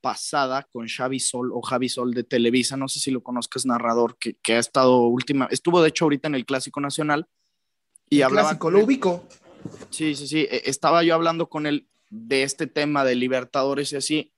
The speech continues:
Speaker 1: y lo que yo le decía, y él coincidía conmigo, y, y ahí platicamos un ratillo, es que nosotros somos concacaf, güey, y tenemos que entender que la conmebol, o sea, la Libertadores y la Sudamericana, para nosotros era una invitación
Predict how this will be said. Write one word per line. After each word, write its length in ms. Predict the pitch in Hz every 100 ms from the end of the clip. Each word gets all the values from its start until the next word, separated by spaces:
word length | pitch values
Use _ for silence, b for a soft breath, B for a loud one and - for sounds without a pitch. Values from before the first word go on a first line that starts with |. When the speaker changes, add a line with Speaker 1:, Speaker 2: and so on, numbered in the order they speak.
| _
Speaker 1:
y 80 | 135
lo 180 | 135 127
que 120 | 139
yo 100 | 147
le 120 | 190
decía, 320 | 190 - 151 147
y 120 | 139
él 140 | 135
coincidía 480 | - 156 131 131 131
conmigo, 400 | - 143 127 131
y, 220 | 110 82
y 120 | 92
ahí 100 | 104
platicamos 580 | 101 127 113 - 117 113
un 100 | 127
ratillo, 460 | 127 127 131 131 - B B B B B B B _
es 220 | 156 156
que 440 | - 196 202 196 - _ _ _ _ _ _
nosotros 560 | 156 147 - 175 190 180
somos 300 | 175 180 -
concacaf, 680 | 131 110 107 - 113 - -
güey, 160 | - - - - - _ - - B B B B -
y 100 | 127
tenemos 400 | 143 156 185 -
que 100 | 185
entender 580 | 160 180 165 165 160
que 280 | - 170 - -
la 200 | 131 120
conmebol, 840 | - 139 135 135 127 165 220 262 _ _ -
o 40 |
sea, 120 | 107
la 140 | 104 104
Libertadores 600 | 107 110 - 156 175 135
y 20 |
la 100 | 117
Sudamericana, 640 | 120 117 113 107 135 165
para 240 | 139 120
nosotros 440 | 123 120 143 151 147
era 100 | 143
una 180 | 147 143
invitación 840 | 131 123 117 - 107 151 147 120